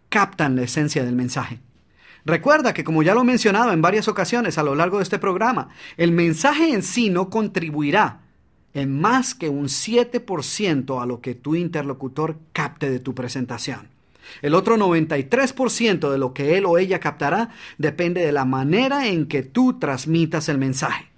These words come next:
Así que tu tarea para los próximos días es aprender a identificar el modo de pensar de las personas con las cuales estés hablando.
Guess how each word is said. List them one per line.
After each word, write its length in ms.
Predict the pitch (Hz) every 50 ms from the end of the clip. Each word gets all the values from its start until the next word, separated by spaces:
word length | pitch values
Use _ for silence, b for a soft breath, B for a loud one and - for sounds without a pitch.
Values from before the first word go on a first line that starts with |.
| _ _ _ _ _ _ _ _ _
Así 240 | - 160 - - 269
que 100 | 254 311
tu 140 | 311 254 -
tarea 400 | - 196 175 202 233 233 214 214
para 160 | 196 165 156
los 160 | 147 139 -
próximos 400 | - 202 196 190 220 190 165 147
días 260 | 143 185 190 185 - -
es 160 | 180 165 -
aprender 720 | 170 156 - - 156 156 151 151 156 156 190 220 233 240
a 80 | 247 233
identificar 680 | 220 190 165 151 151 156 143 - 151 127 - 196 196 190
el 100 | 170 151
modo 300 | 147 151 156 165 165 160
de 100 | 147 139
pensar 480 | - 151 139 131 135 202 214 226 220
de 80 | 190 170
las 220 | 147 135 131 -
personas 600 | - 139 123 120 - - 190 208 214 214 208 190
con 140 | - - 139
las 180 | 127 120 113 -
cuales 380 | - 165 160 147 156 156 151
estés 300 | 131 - - 139 123 -
hablando. 420 | 123 120 123 127 120 113 107 101